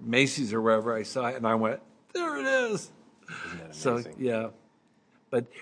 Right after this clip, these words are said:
Speaker 1: but I think you're, uh, you're always learning, and I think you get signs, uh, little signs, uh, as you go through life.
Speaker 2: For sure. You have to look, you have, you have to be looking for them, right? And be aware of them.
Speaker 1: Well,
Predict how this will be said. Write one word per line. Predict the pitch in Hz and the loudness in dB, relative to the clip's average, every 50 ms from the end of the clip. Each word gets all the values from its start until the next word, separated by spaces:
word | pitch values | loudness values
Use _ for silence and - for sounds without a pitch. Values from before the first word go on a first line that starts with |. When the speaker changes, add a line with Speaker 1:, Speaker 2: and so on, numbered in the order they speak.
| - | 2
Speaker 1:
but | - 180 | 6 8
I | 175 185 | 8 8
think | 180 - 240 220 202 | 6 4 0 0 4
you're, | 202 190 180 170 - - - - - | 6 6 6 6 4 -2 -12 -16 -16
uh, | - 147 - - - - - - _ | -14 -14 -14 -14 -18 -20 -20 -20 _
you're | - - 139 143 143 | -4 0 2 4 6
always | 143 139 143 135 120 123 | 6 6 4 2 0 -2
learning, | 135 143 135 139 143 139 139 135 131 131 - - | -2 -2 0 0 0 -2 -6 -8 -8 -10 -10 -8
and | 131 123 127 - | -8 -8 -6 -6
I | 131 123 | -6 -4
think | 120 - 165 160 | -4 -2 -2 -2
you | 147 139 123 | 0 0 0
get | 123 135 131 - | 0 -2 -2 -2
signs, | - - - 135 123 123 120 107 104 104 95 - - - - - - _ _ _ _ _ _ _ _ _ _ _ _ _ _ _ | -2 2 4 4 4 4 4 2 0 -2 -6 -8 -10 -12 -14 -16 -20 _ _ _ _ _ _ _ _ _ _ _ _ _ _ _
uh, | - 117 117 - - - - _ _ _ _ - | -14 -12 -10 -10 -12 -14 -20 _ _ _ _ -2
little | 160 160 156 151 127 | 0 0 2 0 0
signs, | - - - 156 139 135 135 135 123 120 117 117 110 104 107 135 | -2 2 6 8 8 8 8 8 6 4 2 -2 -4 -6 -8 -10
uh, | 143 131 117 117 113 110 - - - _ _ _ _ _ _ _ _ _ _ _ _ - | -10 -10 -10 -10 -12 -14 -16 -18 -20 _ _ _ _ _ _ _ _ _ _ _ _ -4
as | 143 117 117 | -2 -2 -2
you | 135 | -4
go | 117 110 120 110 107 | -4 -4 -4 -6 -6
through | - - 131 127 113 | -6 -8 -10 -10 -8
life. | 110 110 107 107 110 107 - - _ _ - | -8 -10 -10 -10 -12 -16 -20 -20 _ _ -20
Speaker 2:
For | 101 | -18
sure. | - - - 95 90 90 87 87 - _ _ _ 117 117 - _ _ _ _ _ | -14 -10 -8 -6 -6 -6 -8 -10 -14 _ _ _ -20 -20 -20 _ _ _ _ _
You | - | -4
have | 98 - - | -4 -4 -4
to | 98 | -2
look, | 92 107 104 - - 127 | 0 0 0 0 0 0
you | 113 113 | 0 0
have, | 110 | 0
you | - - - _ 117 | 0 -4 -8 _ -4
have | 107 - | -4 -2
to | - | 2
be | 117 | 6
looking | 113 135 135 135 113 | 6 6 6 6 2
for | 101 - 110 | -4 -4 -2
them, | 92 95 90 92 | -2 -2 -2 0
right? | 95 101 110 - - - | 0 -2 -2 -4 -8 -12
And | - 98 | -14 -10
be | 92 98 95 | -6 -4 -4
aware | 92 90 92 90 92 95 | -2 -2 -2 -2 -2 -2
of | 92 90 | -4 -6
them. | 95 90 85 - _ - - - _ - | -8 -12 -12 -16 _ -20 -20 -20 _ -4
Speaker 1:
Well, | 190 175 165 165 170 | -2 0 0 0 -2